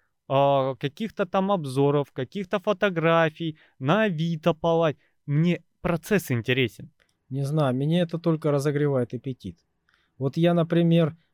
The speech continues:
Speaker 2: а, планирую что-то, да, вот появилась мысль, че-нибудь такое купить, да, подороже. Ну, че-нибудь полезное с-, для себя. Ну вот, начинаешь это изучать, начинаешь смотреть, и все больше, блин, хочется. И со временем ты один хрен пойдешь и купишь это.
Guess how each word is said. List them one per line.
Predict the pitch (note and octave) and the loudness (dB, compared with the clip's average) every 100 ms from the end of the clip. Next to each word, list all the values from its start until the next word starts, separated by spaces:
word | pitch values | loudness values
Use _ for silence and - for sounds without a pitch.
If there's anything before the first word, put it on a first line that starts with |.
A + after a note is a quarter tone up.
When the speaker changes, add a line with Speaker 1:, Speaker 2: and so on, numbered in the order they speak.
| - | -6
Speaker 2:
а, | C3 C3+ | -2 -2
планирую | - D#3 E3 G#3+ D#4+ C#4 D#3+ | 0 2 4 4 4 2 0
что-то, | - C#3 - | 0 -6 -6
да, | A2+ F#3 | -2 -2
вот | C#3+ | 0
появилась | - D#3 B3+ G3 - | 0 2 2 0 -2
мысль, | C#3+ B2+ G#2 G2+ | -6 -6 -8 -8
че-нибудь | - F#3+ F3 D#3 | -2 0 2 0
такое | D3+ - C3+ A#2 | -4 -2 -2 -2
купить, | - C#3 A#2 G2+ | -6 -8 -6 -6
да, | A2+ E3 E3 _ - | -4 -6 -8 _ -6
подороже. | C3 C3+ C3 A2 E2+ - _ - | -4 -2 -2 -4 -10 -20 _ -6
Ну, | D3+ - _ | -6 -6 _
че-нибудь | - F3+ D#3+ C#3+ - | -2 2 2 0 0
полезное | D#3 D3 A2+ G#2 | 2 2 0 -6
с-, | F#2+ A#2 | -12 -12
для | A#2+ B2 | -8 -8
себя. | - G#2+ F#2+ _ _ _ _ _ _ _ _ - | -8 -14 -16 _ _ _ _ _ _ _ _ -4
Ну | C#3+ | 0
вот, | D3+ B2+ - | 2 0 -4
начинаешь | C#3+ - G3+ A#3 A3+ - | -4 0 0 2 0 0
это | G3+ G3 F#3+ | -2 0 0
изучать, | F#3+ F#3 - B3+ G3+ | 0 0 0 0 0
начинаешь | F3 - G3 E3+ | -2 0 0 0
смотреть, | - F3+ E3+ A3 A#3 | -2 -2 0 0 0
и | B2+ | -4
все | - D#3 | -4 -4
больше, | C#3+ F#3 - D#3 C#3+ A#2 G#2+ - | 0 0 0 0 0 -4 -10 -18
блин, | E3+ A2+ _ _ C3+ D3+ E3 C3+ | -20 -20 _ _ -4 2 2 2
хочется. | - A3 - A2+ - - _ _ _ _ - | 0 0 -2 -8 -12 -16 _ _ _ _ -6
И | C#3+ D#3+ | 2 2
со | D#3 F#3+ | 2 2
временем | F3+ A3+ A#3 G#3 F3+ C#3 | 2 2 2 2 2 2
ты | D#3+ E3 D#3+ | 2 2 4
один | D#3+ F3+ | 2 2
хрен | E3+ F3+ C#3 | 2 2 2
пойдешь | C#3+ E3+ F3+ | 0 0 -2
и | E3 | -4
купишь | C3 G#2+ G2+ F#2+ | -8 -10 -10 -12
это. | F2 | -20